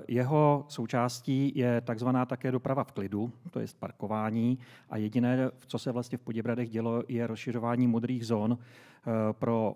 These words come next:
občany města, eh, které jsou na hranicích lázeňského centra prakticky. A myslíme si, že to není, není jediné a co správné řešení. Takže těch možností je několik. Eh,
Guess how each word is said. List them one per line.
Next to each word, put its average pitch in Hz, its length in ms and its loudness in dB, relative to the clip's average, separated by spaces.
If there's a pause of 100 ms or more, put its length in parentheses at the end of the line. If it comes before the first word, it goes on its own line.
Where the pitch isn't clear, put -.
občany 127 380 -2
města, 127 640 0
eh, - 440 -18 (580)
které 120 680 0
jsou 117 540 -2
na 113 100 -4
hranicích 117 680 -4
lázeňského 107 520 -4
centra 117 320 -6
prakticky. 139 680 -4 (580)
A 113 560 2
myslíme 123 320 0
si, 123 120 -4
že 120 100 -2
to 123 160 -6
není, 120 420 2
není 113 540 0
jediné 113 420 -2
a 123 80 -12
co - 100 -18
správné 101 460 -8
řešení. 98 520 -6
Takže 113 400 -2
těch - 180 -6
možností 143 420 0
je 104 60 0
několik. 139 580 0
Eh, - 400 -14